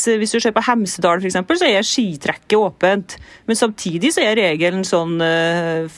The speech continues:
på nasjonalt nivå at, eh, alle unødvendige reiser skal unngås. Det er lov å dra på hytta. Eller fritidsbolig, da. Det er det eneste unntaket. Du får ikke lov til å ha med noen andre enn familien.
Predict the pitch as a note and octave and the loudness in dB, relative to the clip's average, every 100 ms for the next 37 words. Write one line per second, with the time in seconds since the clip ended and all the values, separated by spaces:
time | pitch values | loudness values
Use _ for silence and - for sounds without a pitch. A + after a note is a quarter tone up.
0 | - F#3 F3 F3 F#3 D#3 C#3 E3+ F#3 A3+ | -4 -2 0 -2 -2 -2 -2 -2 2 2
1 | - G#3 G3+ - - - - - F3 F3+ | 2 0 -2 -6 -20 -20 -6 -2 2 2
2 | D#3+ G3 F3 F#3 D#3+ D#3 D#3 E3+ E3+ E3+ | 2 2 2 2 0 0 0 0 0 -2
3 | - - - F3 D#3+ G3+ A#3+ B3+ - D#3+ | -2 -2 -2 -2 0 2 2 -2 -2 0
4 | G3+ G3 E3 D3+ E3 - F3+ C#3+ E3+ F#3+ | 0 0 2 2 0 0 0 0 0 -2
5 | F#3 - D3 - - - _ _ - F#3+ | -2 -2 -2 -4 -14 -20 _ _ 0 0
6 | F#3 G#3 D3+ D3 - - F3 F#3 E3 F#3+ | 2 0 -2 -4 -8 -2 2 2 2 2
7 | G3 F#3+ F#3 E3 D#3 F#3 F3+ D3+ D#3 A#3+ | 2 0 0 -2 -2 -2 -2 -4 -2 -2
8 | G#3+ G3+ F3+ D#3 E3 - G#3 F#3 D#3 D3 | 0 0 0 -2 -4 0 2 2 2 0
9 | E3 E3+ F3+ D#3 D3 D#3 D3+ D#3+ D#3+ D3+ | -2 -2 -2 0 2 2 0 -2 -2 0
10 | G3+ C#4+ | 2 0